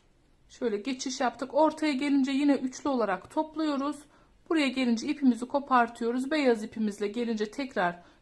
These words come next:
köşeye batıp bu orta kısımda bakın tam şu kısma gelince üçlü olarak topluyoruz.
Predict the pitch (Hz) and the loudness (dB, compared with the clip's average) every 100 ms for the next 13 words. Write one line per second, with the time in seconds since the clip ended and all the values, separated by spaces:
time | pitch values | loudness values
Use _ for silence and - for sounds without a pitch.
0 | - - 254 277 262 220 214 233 - _ | -12 -6 -4 0 0 0 -2 -6 -10 _
1 | _ _ _ _ _ 285 - - 320 311 | _ _ _ _ _ -14 -6 2 4 4
2 | 294 - 220 - 214 226 220 226 220 - | -2 -4 -4 -2 0 0 0 -4 -4 0
3 | 277 262 - 233 220 214 214 214 214 185 | -2 -2 -6 -8 -4 -4 -2 -2 0 -2
4 | 262 - 269 226 196 170 - 302 294 277 | -6 0 4 4 4 -2 -2 -4 -4 -4
5 | 262 254 | -2 -2